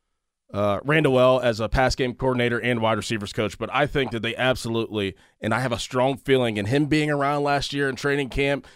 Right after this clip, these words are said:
him loving it. Just saw a video surface of him, uh, doing some type of drill, looking like he could still play, is Steve Smith.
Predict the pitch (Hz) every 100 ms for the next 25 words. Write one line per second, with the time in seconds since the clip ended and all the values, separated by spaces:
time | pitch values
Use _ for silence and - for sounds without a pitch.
0 | _ - 160 143 143 147 147 147 127 165
1 | 185 151 127 147 135 - 151 131 147 135
2 | 113 147 143 127 - _ - 120 110 113
3 | 156 147 - 135 131 104 104 120 139 135
4 | 123 131 135 120 110 113 107 - 123 -
5 | 117 110 98 - 135 110 110 110 104